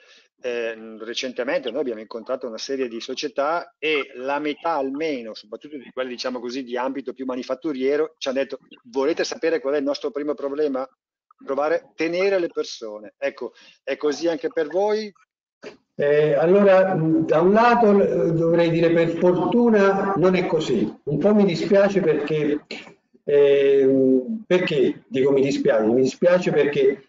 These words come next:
Speaker 2: noi lavoriamo in un territorio dove storicamente il tasso di disoccupazione è molto più alto che a livello nazionale, che a livello di regioni più ricche della nostra. Quindi il nostro bacino di manodopera, eh,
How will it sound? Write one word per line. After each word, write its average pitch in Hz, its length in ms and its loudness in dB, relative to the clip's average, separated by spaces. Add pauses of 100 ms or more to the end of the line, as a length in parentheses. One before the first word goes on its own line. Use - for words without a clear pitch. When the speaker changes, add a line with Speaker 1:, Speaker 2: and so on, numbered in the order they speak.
(240)
Speaker 2:
noi 175 200 2
lavoriamo 175 380 4
in 160 100 0
un 160 60 0
territorio 156 500 2
dove 156 220 2
storicamente 165 640 2
il 151 120 0
tasso 180 320 0
di 151 140 -2
disoccupazione 156 1120 0 (340)
è 147 140 -12
molto 160 380 0
più 151 140 0
alto 131 400 0
che 123 260 0
a 123 100 -2
livello 135 340 4
nazionale, 127 600 0
che 127 140 0
a - 20 2
livello 127 340 4
di 127 80 2
regioni 131 420 2
più 131 160 0
ricche 123 300 0
della 120 180 2
nostra. 107 460 -2 (560)
Quindi 170 680 2 (140)
il 143 140 0
nostro 175 640 2
bacino 147 600 2
di 143 120 2
manodopera, 147 1080 2 (340)
eh, 143 640 2